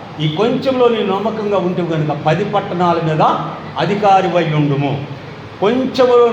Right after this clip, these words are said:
నమ్మకంగా ఐదు తలాంతులు ఇవ్వగా దాన్ని పది తలాంతులు చేసినటువంటి అనుభవమే ఈ ఫలించేటువంటి అనుభవం. కాబట్టి మీరు ఇక్కడ పౌలు చెప్పినటువంటి మాట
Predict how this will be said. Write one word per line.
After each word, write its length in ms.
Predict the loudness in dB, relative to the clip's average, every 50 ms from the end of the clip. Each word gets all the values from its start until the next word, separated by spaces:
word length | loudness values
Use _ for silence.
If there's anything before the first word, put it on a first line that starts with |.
| 2 -2
నమ్మకంగా 800 | -2 0 -2 -2 0 0 0 2 2 2 2 0 -2 -8 -10 -10 -12 -12 -14 -14 -8 -4 0
ఐదు 260 | 0 0 0 0 0
తలాంతులు 460 | 2 2 2 2 0 0 -2 0 0
ఇవ్వగా 200 | 2 2 2 2
దాన్ని 260 | 0 0 0 0 -2
పది 300 | -4 -2 -2 0 0 0
తలాంతులు 500 | 2 2 4 4 4 4 2 0 -2 -4
చేసినటువంటి 680 | -2 -2 -4 -4 -4 -4 -4 -4 -4 -4 -4 -2 0 0
అనుభవమే 680 | 0 0 0 -2 -2 -2 0 0 0 -2 -4 -8 -10 -12 -12 -8 -4
ఈ 220 | -2 -2 -2 -2 -2 0
ఫలించేటువంటి 680 | 0 2 2 2 0 0 0 -2 -2 -2 -2 -2 0 0
అనుభవం. 300 | 0 0 0 -2 -6 -8 -10 -10 -12 -8 -2 2
కాబట్టి 300 | 2 2 2 2 2 2
మీరు 120 | 4 4
ఇక్కడ 320 | 4 4 4 4 4 2 0 -6 -10 -12 -12 -14 -14 -10 -2 2
పౌలు 240 | 4 4 4 4 2
చెప్పినటువంటి 600 | 2 -2 -2 0 0 0 0 2 0 -2 0 0
మాట 220 | 0 0 2 2